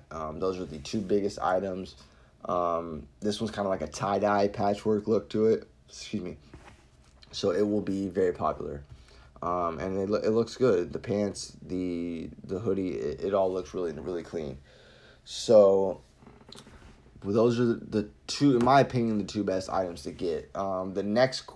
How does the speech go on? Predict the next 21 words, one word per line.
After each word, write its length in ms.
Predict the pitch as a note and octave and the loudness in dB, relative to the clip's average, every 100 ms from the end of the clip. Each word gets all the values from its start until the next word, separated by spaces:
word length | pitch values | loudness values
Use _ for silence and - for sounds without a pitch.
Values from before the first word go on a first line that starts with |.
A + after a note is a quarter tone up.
| - - | -18 -10
really, 380 | G2+ A#2+ A#2+ | 0 2 4
really 220 | A2+ A2 G#2 | 2 2 0
cool 220 | - G#2 | 0 4
item 420 | G2+ G#2 G2+ G2+ | 4 4 0 -4
is 340 | F2+ G2+ G2+ F#2+ | -2 0 0 0
they 200 | G2 G2 | 0 2
got 340 | F#2+ G2 F#2+ | 4 2 2
a, 360 | F#2+ F#2 F#2 F#2 - | 0 2 0 -2 -2
uh, 460 | G2 F#2+ F#2 F2+ F2 - - - | 0 2 2 2 -2 -8 -18 -14
towel, 540 | - A#2+ G#2 G#2 G#2 - | 0 4 6 6 4 2
a 100 | G#2 | -2
beach 320 | A2 G#2+ - | 0 -4 0
towel. 420 | G#2 G2+ G2 G2 | 2 4 4 2
They 200 | - F#2 | 0 -2
usually 280 | G2 G#2 G2+ | 0 -2 -2
drop 260 | G2+ G2+ - | 0 0 -2
the 60 | |
beach 260 | F2+ G#2 - | -6 -8 -2
towels 280 | G2+ F#2+ F2+ | 2 4 2
every 220 | F2+ F#2 | -2 -6
summer. 440 | - G2 G2 F#2+ | -4 -4 -4 -6